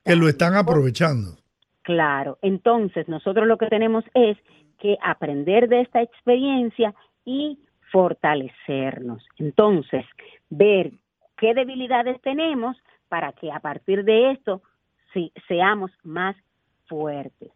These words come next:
Speaker 2: Entonces, esto es desde el Estado.
Speaker 1: Una
Speaker 2: Desde el sector, desde el sector turístico, las asociaciones del sector turístico, asegurarse de que estas debilidades no les afecten. Entonces, fortalezcan el sector, miren qué debilidades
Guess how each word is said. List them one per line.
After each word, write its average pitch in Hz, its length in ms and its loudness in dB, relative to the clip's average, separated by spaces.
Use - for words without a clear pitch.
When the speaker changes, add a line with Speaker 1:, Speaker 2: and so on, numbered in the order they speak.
Speaker 2:
Entonces, 180 460 -2
esto 220 220 0
es 175 100 -2
desde 170 260 -2
el 147 80 -4
Estado. 127 360 -2
Speaker 1:
Una 190 180 4
Speaker 2:
Desde 180 140 -8
el 170 100 -12
sector, - 380 -4
desde 226 200 2
el 226 80 -2
sector 277 340 0
turístico, 247 760 -2
las 175 240 -6
asociaciones 196 920 -2
del 262 160 -2
sector 262 340 -2
turístico, 285 640 -2
asegurarse 240 1080 -2
de 170 160 -12
que - 160 -20
estas 208 260 -12
debilidades 202 800 -2
no 185 240 -2
les 170 180 -2
afecten. 147 800 -6
Entonces, 180 420 -2
fortalezcan 180 1000 0
el 156 140 -8
sector, 143 400 -8
miren 190 360 0
qué 214 160 0
debilidades 240 640 0